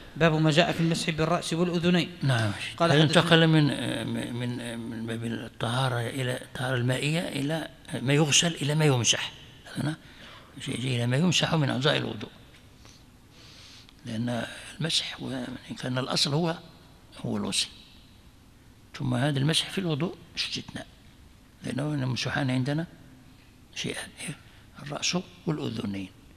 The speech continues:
Speaker 2: والأذنان من الرأس كما سبق. يمسحان بمسحه ويغسلان به، يغسليه ويقطعان معه. <laughs> ما جاء في المسح بالرأس والأذنين، أي مسح، مسحهما بالماء،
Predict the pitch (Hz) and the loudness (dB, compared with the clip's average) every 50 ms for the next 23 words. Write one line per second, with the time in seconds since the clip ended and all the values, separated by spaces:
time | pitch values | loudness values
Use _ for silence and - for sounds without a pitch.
0 | - - - - - - 147 131 139 143 160 165 151 131 127 113 110 - - - | -20 -20 -12 -8 -6 -4 0 2 2 4 4 4 2 2 0 0 -2 -4 -4 -2
1 | - - - - - 226 - - - - - - - - - - - - - - | -2 -2 -2 -6 -8 -8 -8 -10 -10 -12 -16 -20 -20 -20 -20 -20 -20 -20 -20 -20
2 | - - - - - - - - - - - - - - - - - - - - | -20 -20 -20 -20 -18 -16 -14 -14 -14 -14 -18 -20 -20 -20 -20 -20 -16 -8 -4 -4
3 | - 123 143 143 143 135 127 104 - - 143 151 139 123 - - 131 127 135 143 | -2 0 0 0 0 0 0 -2 -2 -2 -2 -2 -2 -2 -2 -4 -4 -2 -2 -2
4 | 131 131 131 135 147 - - - - - - - - - - - 143 143 143 139 | -2 -2 -2 -2 -4 -6 -10 -16 -20 -20 -16 -10 -8 -6 -6 -4 0 2 2 4
5 | 135 135 131 - - - 139 127 127 135 131 127 123 120 107 92 80 - - - | 4 2 0 0 0 4 6 6 8 6 6 4 2 0 0 -2 -4 -6 -8 -10
6 | - - - - - - - - - - - - - - - - - - - - | -16 -20 -20 -20 -20 -20 -20 -20 -20 -20 -20 -20 -20 -14 -14 -14 -14 -14 -18 -20
7 | - - - - - - - - - - - - - - - - - - - - | -20 -20 -20 -18 -16 -14 -14 -14 -16 -18 -20 -20 -20 -20 -20 -20 -16 -14 -14 -14
8 | - - - - - - - - - - - - - 147 143 143 131 170 170 156 | -14 -14 -16 -18 -20 -20 -18 -18 -18 -18 -8 0 4 6 6 8 8 6 6 6
9 | 127 156 151 160 151 - - 156 139 135 143 160 165 - - - 180 208 - - | 4 4 4 4 4 4 4 4 4 4 4 4 4 4 4 2 2 0 -2 -8
10 | - - - - - - - - - - - - - - - - - - 151 165 | -18 -20 -20 -20 -20 -20 -20 -20 -20 -20 -20 -20 -20 -20 -20 -20 -2 2 2 2
11 | 175 - 170 131 117 120 127 123 110 104 101 98 85 - - - - - 156 165 | 4 2 -2 -4 -4 -2 -2 -2 -2 -2 -2 -6 -8 -12 -16 -8 -2 0 2 4
12 | 165 160 165 156 - - 139 165 180 170 - - - - - - - - - - | 4 4 4 4 2 0 0 0 -2 -2 -4 -12 -20 -20 -20 -20 -20 -12 -6 -2
13 | 143 139 - - 165 160 139 147 165 170 175 170 170 151 143 135 123 117 113 107 | 0 0 2 2 2 2 4 4 4 4 4 4 4 4 4 4 4 4 2 0
14 | 107 - | -2 -4